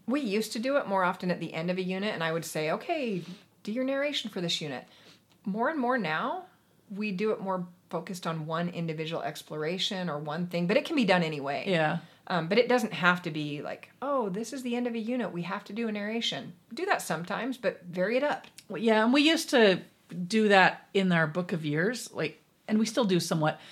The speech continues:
Speaker 2: So I'll have the kids draw a picture, and then they write what the picture's about. And it was something we just read in the encyclopedia.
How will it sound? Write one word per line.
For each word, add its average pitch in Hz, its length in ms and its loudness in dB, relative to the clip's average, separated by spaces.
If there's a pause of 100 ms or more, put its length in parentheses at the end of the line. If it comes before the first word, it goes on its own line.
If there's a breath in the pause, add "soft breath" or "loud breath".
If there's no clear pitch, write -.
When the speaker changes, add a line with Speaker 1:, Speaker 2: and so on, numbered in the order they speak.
(140 loud breath)
Speaker 2:
So - 240 -2
I'll 233 120 8
have 240 180 6
the 254 80 0
kids 208 260 6
draw 175 340 6
a - 80 4
picture, 180 420 0
and 180 140 4
then 170 100 4
they 170 100 4
write 170 240 2
what 170 100 0
the - 80 -2
picture's 151 340 -4
about. 113 280 -2
And 202 100 2
it 202 100 0
was 214 160 6
something 233 360 4
we 180 100 4
just 180 340 4
read 151 200 0
in 143 40 -4
the - 80 -4
encyclopedia. - 720 -12